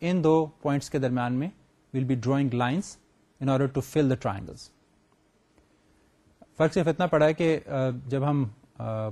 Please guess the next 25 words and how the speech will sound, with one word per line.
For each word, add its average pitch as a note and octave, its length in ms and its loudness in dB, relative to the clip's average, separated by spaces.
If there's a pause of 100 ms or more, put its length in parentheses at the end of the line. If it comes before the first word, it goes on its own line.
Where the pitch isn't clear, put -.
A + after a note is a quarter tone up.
پالیگن C#3+ 380 2
فلنگ D3 220 2
کی E3+ 100 0
بات C3+ 260 2
کر C#3+ 80 -2
رہے C#3+ 120 0
تھے، D3+ 100 -4
اس C#3+ 140 -4
صورت C#3+ 320 -4
میں C#3 80 -2
ہم C3+ 80 -2
نے D3 140 -4 (460)
پکسل D#3 280 0
بائی C#3+ 220 4
پکسل G3+ 320 -2 (720)
پروسیس D3+ 320 -2
کیا F3 180 4
تھا، E3 120 -6 (760)
مگر C#3 200 4
اس D3+ 80 0
صورت D#3+ 200 2
میں E3 80 0
چونکہ D#3+ 220 -2
ہم، D#3 240 2 (160)
آ، C3 160 -4